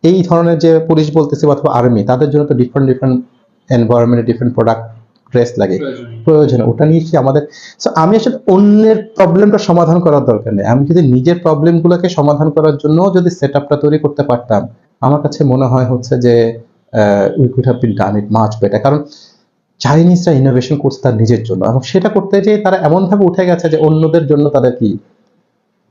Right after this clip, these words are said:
Speaker 1: প্রবলেমগুলা
Speaker 2: Right.
Speaker 1: দরকার হয়ে গেছে। আমাকে যেটা মনে হয় যে we are একশো আশি মিলিয়ন people, itself a big market, এবং হচ্ছে যে বিগ ট্যালেন্ট।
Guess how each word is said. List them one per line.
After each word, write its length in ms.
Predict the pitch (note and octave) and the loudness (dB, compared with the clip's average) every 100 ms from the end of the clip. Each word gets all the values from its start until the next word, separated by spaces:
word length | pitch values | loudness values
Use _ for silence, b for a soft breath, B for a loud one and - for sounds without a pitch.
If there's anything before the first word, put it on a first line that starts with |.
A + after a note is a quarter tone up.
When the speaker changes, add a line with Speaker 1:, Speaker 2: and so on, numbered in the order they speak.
| _ _ _ _ _ _ | _ _ _ _ _ _
Speaker 1:
প্রবলেমগুলা 640 | - B2+ A#2 A#2 A2+ G#2+ - | -2 0 2 2 2 2 0
Speaker 2:
Right. 300 | - - B2 | -6 -4 0
Speaker 1:
দরকার 280 | G#2+ G#2 | 0 0
হয়ে 120 | G#2+ G2+ | 0 0
গেছে। 180 | G2+ - | 0 -2
আমাকে 360 | C3 E3+ E3+ | 0 0 0
যেটা 200 | D3 D#3+ | 0 0
মনে 200 | D#3 D3 | 0 0
হয় 140 | C#3+ D3 | 0 0
যে 200 | D#3+ D#3+ B B B _ G3 | 0 -4 B B B _ 0
we 160 | A3 | 4
are 300 | G3+ F3 D3 | 4 4 2
একশো 280 | C3 - C#3+ | -2 -2 -6
আশি 200 | B2 C#3+ | -4 0
মিলিয়ন 280 | C3 B2+ B2 | 2 2 0
people, 280 | B2 B2 - | 0 -2 -2
itself 360 | C#3+ - D#3+ C#3+ C#3 | -6 -4 -2 -2 -4
a 280 | A2+ - D3+ | -8 -2 -2
big 120 | C#3+ - G2+ | -2 -4 -2
market, 480 | A2 A2 A2+ D#3 | -2 -2 -2 0
এবং 280 | B2 A#2+ A#2 | 0 0 0
হচ্ছে 180 | A#2 A#2+ | -2 -4
যে 60 | A2+ | -4
বিগ 180 | A#2+ A2+ - | -2 -2 -4
ট্যালেন্ট। 480 | B2 F#2 F#2+ - - | -4 -2 -6 -10 -20